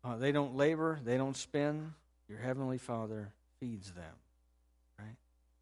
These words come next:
That God's love extends even beyond his people to even just the creatures of the earth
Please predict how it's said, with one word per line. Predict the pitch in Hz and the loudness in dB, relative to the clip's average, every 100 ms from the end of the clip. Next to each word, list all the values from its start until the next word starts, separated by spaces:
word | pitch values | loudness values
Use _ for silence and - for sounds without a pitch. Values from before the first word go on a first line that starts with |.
| _ _ _ _ _ _ _ _ _ _ - | _ _ _ _ _ _ _ _ _ _ -6
That | 131 | -4
God's | 147 160 185 175 151 | 2 4 6 2 2
love | 160 165 143 | 6 6 4
extends | 139 - 156 151 143 - | -2 0 2 4 2 -2
even | 185 196 180 | -2 0 0
beyond | 151 151 170 160 113 101 | 2 4 6 4 2 0
his | 110 117 | -2 -2
people | - 131 123 107 104 - | -2 -2 -2 -4 -8 -4
to | 151 | -2
even | 170 170 165 | 0 0 2
just | 147 156 - | 2 0 -2
the | |
creatures | 127 175 180 180 160 147 | -4 -2 -2 0 -2 0
of | 151 123 | -2 0
the | 123 | -2
earth | 127 117 90 | 0 -2 -2